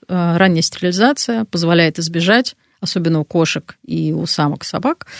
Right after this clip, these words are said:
дальнейшие проблемы с опухолями, ну, молочных желез в первую очередь.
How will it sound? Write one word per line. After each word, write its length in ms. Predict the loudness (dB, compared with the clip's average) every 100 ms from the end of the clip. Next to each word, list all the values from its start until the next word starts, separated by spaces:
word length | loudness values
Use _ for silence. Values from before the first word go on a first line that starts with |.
| -12 -12 -12 0
дальнейшие 640 | 4 8 8 8 4 0
проблемы 480 | 0 2 4 4 2
с 120 | 0
опухолями, 540 | -4 -6 -6 -4 -4 -8 _ 2
ну, 80 | 4
молочных 460 | 4 -2 -4 -4
желез 240 | -2 -4 -4
в 40 |
первую 280 | -6 -6 -6
очередь. 360 | -8 -14 -20